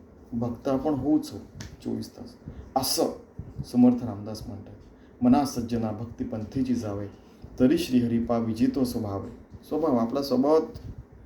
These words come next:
स्वभावच भगवंताशी एकरूप होऊन जाईल. "जनी निंदते सर्व सोडून द्यावे, जनी वंद्यते सर्व भावे करावे." सर्व भावे करावे, की सर्व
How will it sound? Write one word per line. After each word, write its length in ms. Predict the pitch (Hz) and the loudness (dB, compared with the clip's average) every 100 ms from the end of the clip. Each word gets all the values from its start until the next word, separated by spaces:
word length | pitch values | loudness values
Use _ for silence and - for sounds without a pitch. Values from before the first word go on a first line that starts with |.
| - | -6
स्वभावच 600 | 143 127 151 190 196 - - - - - | 0 2 2 2 0 -8 -18 -20 -20 -4
भगवंताशी 600 | 123 120 131 123 120 127 | 2 4 6 6 2 0
एकरूप 300 | 113 113 117 | -2 -2 -4
होऊन 160 | 110 101 | -6 -10
जाईल. 200 | - - - - - - - - - - - - - - - 117 | -10 -12 -14 -20 -20 -20 -20 -20 -20 -20 -20 -20 -20 -20 -12 2
"जनी 240 | 127 135 | 6 6
निंदते 460 | 196 170 156 151 156 | 6 2 0 0 0
सर्व 260 | 151 135 135 | -2 -2 -2
सोडून 440 | 131 120 117 113 | 0 0 2 2
द्यावे, 260 | 107 104 123 - - - | 0 -4 -6 -10 -12 2
जनी 220 | 120 135 | 6 6
वंद्यते 480 | 147 120 107 110 147 | 6 4 2 -2 -6
सर्व 240 | 151 120 120 | -8 -6 -6
भावे 300 | 95 101 104 | -6 -10 -10
करावे." 320 | - 95 - - - - - - - - - - - - - - - - - - - - | -12 -14 -14 -18 -20 -16 -12 -12 -14 -18 -16 -16 -16 -20 -20 -18 -18 -18 -20 -20 -20 -12
सर्व 360 | - 156 165 | 0 2 4
भावे 300 | 139 110 107 | 4 2 -2
करावे, 520 | 101 101 101 - - 127 | -6 -8 -10 -12 -12 -10
की 60 | |
सर्व 300 | - 131 131 | -6 -2 -2